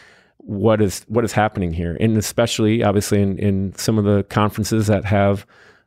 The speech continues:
uh, more, uh, have bigger fan bases, that have maybe some businesses that would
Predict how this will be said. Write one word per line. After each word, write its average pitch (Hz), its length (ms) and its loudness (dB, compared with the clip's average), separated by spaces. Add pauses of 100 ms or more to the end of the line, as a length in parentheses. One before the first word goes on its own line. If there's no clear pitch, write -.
uh, 101 500 0 (240)
more, 107 600 2 (100)
uh, 110 120 -4 (580)
have 101 220 0
bigger 107 200 0
fan 104 280 0
bases, 104 520 -4 (260)
that 101 200 0
have 101 400 2 (240)
maybe 110 240 2
some 104 180 0
businesses 107 520 0
that 98 180 0
would 95 260 -4